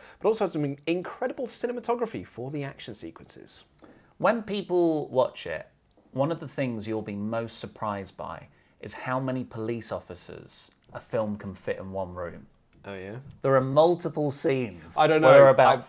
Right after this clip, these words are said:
Speaker 2: fifty police officers in
Speaker 1: I
Speaker 2: a
Speaker 1: don't
Speaker 2: tiny
Speaker 1: know.
Speaker 2: room.
Speaker 1: I don't know. I've seen The Dark Knight Rises where they fit fifty police officers in a tunnel.
Speaker 2: Yeah, but that, honestly, they,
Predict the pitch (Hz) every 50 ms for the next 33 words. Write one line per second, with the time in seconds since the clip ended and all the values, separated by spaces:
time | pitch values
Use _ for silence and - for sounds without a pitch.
0 | - - - 180 175 175 - - 185 185 160 - 151 156 156 156 156 151 139 -
1 | 131 113 - - 101 - - 117 104 98 - - - - - 123 160 151 147 147
2 | 139 127 123 123 127 123 123 120 123 120 117 110 104 - 113 117 131 131 143 139
3 | 147 139 135 127 123 127 127 127 - 151 139 135 135 - 139 135 123 - 139 127
4 | 123 127 127 123 113 107 98 95 110 101 104 104 - - 120 117 - - 120 -
5 | - 113 - 131 123 120 113 - 123 113 98 - 123 113 123 113 113 120 - -
6 | 110 98 82 82 82 - - - _ _ - 180 226 214 - 208 214 185 - 240
7 | 226 - - - - - 170 175 180 190 - - - 143 131 127 127 - 139 131
8 | 160 165 165 165 165 165 165